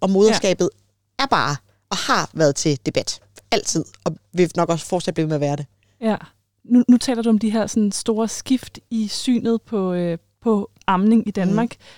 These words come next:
Speaker 2: Altså, kan du sådan bare lige, ikke fordi vi skal gå ned i detaljer med alle de her, men kan du sådan tage os igennem de her? Jeg ved, du sådan mener, der er en lille håndfuld sådan, øh, store skift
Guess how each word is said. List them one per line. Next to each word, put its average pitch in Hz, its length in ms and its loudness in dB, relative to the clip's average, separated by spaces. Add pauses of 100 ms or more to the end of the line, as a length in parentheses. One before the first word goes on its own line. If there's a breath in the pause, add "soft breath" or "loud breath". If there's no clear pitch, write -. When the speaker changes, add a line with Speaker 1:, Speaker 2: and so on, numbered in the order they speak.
(160 soft breath)
Speaker 2:
Altså, 233 160 -4
kan 226 140 -2
du 214 80 -4
sådan 220 200 2
bare 220 180 2
lige, 233 120 0
ikke 226 120 -8
fordi 226 160 -2
vi 208 120 -4
skal 202 220 -4
gå 202 140 -4
ned 208 120 0
i 202 40 -4
detaljer 214 500 -2
med 214 220 2
alle 214 200 0
de 233 120 -4
her, 214 120 -2
men 208 120 0
kan 208 100 -4
du 196 60 -4
sådan 226 140 0
tage 214 160 -2
os 202 120 -4
igennem 262 420 -2
de 240 100 -4
her? 214 140 2
Jeg 220 140 -2
ved, 240 120 0
du 226 120 -4
sådan 220 240 4
mener, 226 180 2
der 220 80 -4
er 202 140 2
en 208 260 0
lille 254 200 4
håndfuld 220 420 2
sådan, 190 380 -4
øh, 107 260 -6
store 226 300 0
skift - 340 -6